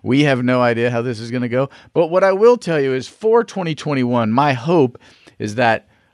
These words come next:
I'm gonna spend a little bit more time working on some segments and trying to do some recurring things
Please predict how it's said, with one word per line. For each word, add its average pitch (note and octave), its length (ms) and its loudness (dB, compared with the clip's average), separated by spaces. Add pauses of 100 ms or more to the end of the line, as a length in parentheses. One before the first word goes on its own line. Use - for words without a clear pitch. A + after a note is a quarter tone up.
(280)
I'm D#3+ 80 0
gonna E3+ 240 2
spend C#3 400 0
a A2 60 2
little C#3+ 300 2
bit C#3 220 0
more B2+ 220 0
time B2 380 -4
working B2+ 340 -4
on A2+ 220 -4
some F#2+ 200 -10
segments A2+ 880 -2
and G2+ 140 -8
trying A2 240 -6
to G2+ 80 -6
do A2+ 180 -6
some F#2 320 -8
recurring B2 720 2
things A#2 680 -2